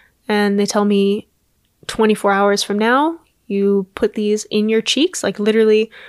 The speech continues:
between your teeth and your cheek, "let 'em dissolve, and then swallow them, and it should happen pretty quickly from there." So I go home, and I'm like, I'm starting to feel kind of relieved.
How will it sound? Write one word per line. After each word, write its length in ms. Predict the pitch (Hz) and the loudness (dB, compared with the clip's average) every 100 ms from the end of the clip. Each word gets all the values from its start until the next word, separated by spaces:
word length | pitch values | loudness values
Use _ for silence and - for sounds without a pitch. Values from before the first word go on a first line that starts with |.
| - | -6
between 300 | 226 - 214 | -6 0 2
your 100 | 208 | 2
teeth 440 | 202 - 233 - - - | 0 -4 -4 -6 -18 -12
and 200 | 214 202 | -6 -4
your 120 | 202 | -6
cheek, 440 | - 302 370 - _ _ _ _ _ _ _ | -4 -2 -2 -6 _ _ _ _ _ _ _
"let 200 | 220 208 | -2 0
'em 100 | 202 | 0
dissolve, 640 | 196 226 262 294 311 - - - | 0 2 2 0 -2 -12 -20 -4
and 240 | 208 202 | -2 0
then 380 | 202 202 208 208 - - _ _ _ _ | 0 -2 -2 -4 -10 -20 _ _ _ _
swallow 420 | - - 208 214 - | -10 -4 -2 -2 -4
them, 300 | - 220 240 | -6 -10 -4
and 360 | 208 202 196 202 | -2 0 -2 -2
it 100 | - | -2
should 220 | - 208 | 0 0
happen 380 | 190 202 208 190 | -2 -4 -4 -4
pretty 180 | 190 | -4
quickly 340 | 196 214 - 196 | -6 -10 -8 -8
from 160 | 202 | -6
there." 320 | 202 190 - - _ _ - - - - _ _ _ _ _ | -8 -8 -10 -16 _ _ -20 -20 -20 -20 _ _ _ _ _
So 480 | - - 220 214 | -4 0 2 2
I 100 | 208 | 2
go 160 | 202 208 | 0 -2
home, 400 | 190 277 285 294 311 - - - | 0 2 4 4 2 -4 -10 -4
and 180 | 233 220 | -2 0
I'm 140 | 196 | -2
like, 320 | 196 196 - - - - - | -2 -4 -8 -14 -14 -14 -8
I'm 220 | 202 196 | -6 -4
starting 400 | - 233 233 226 | 0 0 2 0
to 80 | 214 | 0
feel 160 | 220 | 0
kind 200 | 214 220 | 0 -2
of 120 | 208 | -2
relieved. 640 | 202 202 202 - - - | -2 -2 -4 -6 -10 -14